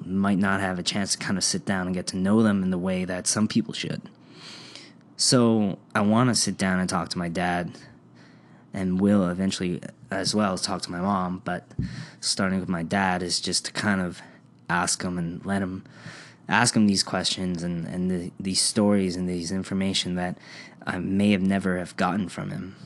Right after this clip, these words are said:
<clears throat> Because for so long it was just, you know, life moves on, right? And you never get a chance to. So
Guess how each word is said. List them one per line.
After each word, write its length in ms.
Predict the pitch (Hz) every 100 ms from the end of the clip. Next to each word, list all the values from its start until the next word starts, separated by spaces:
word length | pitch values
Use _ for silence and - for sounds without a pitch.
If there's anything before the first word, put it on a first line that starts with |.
| - - -
<clears throat> 380 | 190 160 113 - - - - - - -
Because 220 | 131 135 -
for 120 | 117
so 220 | - 127
long 340 | 104 110 104 98
it 80 |
was 200 | 95 90
just, 380 | - 92 - - - - - - - - - - - - -
you 100 | 117
know, 140 | 101 85
life 400 | 90 92 - - - - -
moves 300 | 107 101 90
on, 260 | 110 92 85
right? 260 | 90 110
And 200 | - 90
you 80 | 90
never 340 | 92 92 87
get 160 | 90 90
a 40 | 82
chance 360 | 117 117 -
to. 220 | - 90 87 - - -
So 420 | - - 151 98